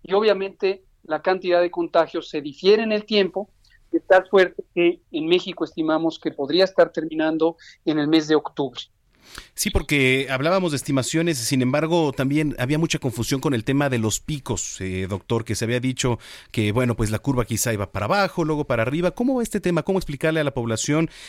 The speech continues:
Speaker 2: eh, el tema de los picos, de los famosos picos, doctor?
Speaker 1: Sí, hemos podido corroborar,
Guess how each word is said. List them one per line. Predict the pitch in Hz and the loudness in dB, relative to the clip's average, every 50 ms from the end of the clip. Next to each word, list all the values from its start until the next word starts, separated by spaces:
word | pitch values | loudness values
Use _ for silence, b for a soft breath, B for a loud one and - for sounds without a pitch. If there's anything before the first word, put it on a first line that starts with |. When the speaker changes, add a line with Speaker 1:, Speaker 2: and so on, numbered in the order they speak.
| B B | B B
Speaker 2:
eh, | - 123 123 123 | 2 2 2 2
el | 123 117 110 | 2 0 0
tema | 156 151 160 156 | 2 2 2 2
de | 143 127 | 2 2
los | 110 110 - | 0 0 -2
picos, | - - - 156 139 - 123 107 | -4 -4 -2 -2 -2 0 -2 -2
de | 101 | -2
los | 98 98 | -2 -2
famosos | - 120 123 139 - 147 131 | 0 0 0 0 0 -2 -4
picos, | - - 123 113 - 92 87 | -4 -4 -6 -8 -8 -10 -12
doctor? | 95 - - - - - - _ _ _ _ _ _ _ _ _ _ _ _ _ _ _ - | -14 -16 -20 -20 -20 -20 -20 _ _ _ _ _ _ _ _ _ _ _ _ _ _ _ -2
Speaker 1:
Sí, | 202 202 202 - | 0 0 2 2
hemos | 247 277 320 294 - - | 4 6 6 6 4 4
podido | - 226 233 254 240 214 | 4 4 6 6 6 6
corroborar, | 226 202 190 190 180 185 185 196 208 214 220 | 6 6 6 6 8 8 8 10 8 8 6